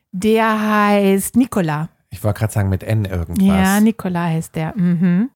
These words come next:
Speaker 2: Ich weiß nicht, ich hab eher bei Vito so das Gefühl, der ist ja in Berlin und hat ein Tattoo-Studio, dass das Tattoo-Studio nur so eine Front ist.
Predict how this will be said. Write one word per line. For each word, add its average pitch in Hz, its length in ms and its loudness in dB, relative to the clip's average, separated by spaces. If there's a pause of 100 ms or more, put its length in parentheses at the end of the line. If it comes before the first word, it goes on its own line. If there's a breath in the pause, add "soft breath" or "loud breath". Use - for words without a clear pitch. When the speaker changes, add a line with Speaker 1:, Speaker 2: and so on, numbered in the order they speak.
(280 loud breath)
Speaker 2:
Ich 101 200 -6
weiß 190 220 0
nicht, 104 120 -2
ich 107 140 -2
hab - 220 -2
eher 135 180 4
bei 123 240 0
Vito 143 260 2
so 120 120 2
das 117 180 -2
Gefühl, 127 240 -2
der 123 100 2
ist 113 100 -2
ja 113 60 -6
in 110 140 2
Berlin 107 400 2
und 120 140 2
hat 113 160 2
ein 107 80 -2
Tattoo-Studio, 127 520 2
dass 113 200 -2
das - 160 -8
Tattoo-Studio 117 520 -2
nur 107 140 4
so 95 80 0
eine 95 140 0
Front 123 400 0
ist. - 360 -4